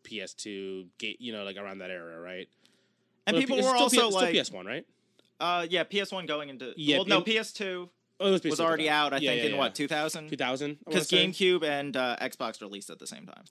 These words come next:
Speaker 1: Yeah, yeah, yeah, yeah, okay. So, yeah. So, yeah, P S two was, like, and, and that was, like, we re-,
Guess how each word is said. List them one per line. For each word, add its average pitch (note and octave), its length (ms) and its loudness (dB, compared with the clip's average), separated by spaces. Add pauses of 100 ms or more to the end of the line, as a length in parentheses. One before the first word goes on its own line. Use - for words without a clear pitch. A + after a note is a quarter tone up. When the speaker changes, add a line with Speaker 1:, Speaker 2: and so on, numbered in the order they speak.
Speaker 1:
Yeah, F3 240 -2
yeah, D#3 220 6
yeah, A2+ 100 0
yeah, F#2 220 -4
okay. D#2+ 200 -14
So, - 160 -14
yeah. F2 160 -10 (160)
So, G#2 200 -8
yeah, G#2+ 140 -4
P E3+ 140 0
S F3+ 80 -2
two E3 220 2
was, C3+ 100 2
like, C3+ 140 -2
and, D3 200 -2
and D3 560 -4
that D3+ 80 2
was, D3+ 120 0
like, C3+ 100 -4 (160)
we D#3 220 -2
re-, E3+ 180 4